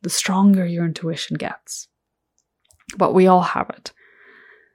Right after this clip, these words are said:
But when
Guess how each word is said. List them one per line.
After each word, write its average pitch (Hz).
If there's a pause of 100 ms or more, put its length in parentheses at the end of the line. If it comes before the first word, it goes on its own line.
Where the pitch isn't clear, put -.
(1900)
But 190
when 220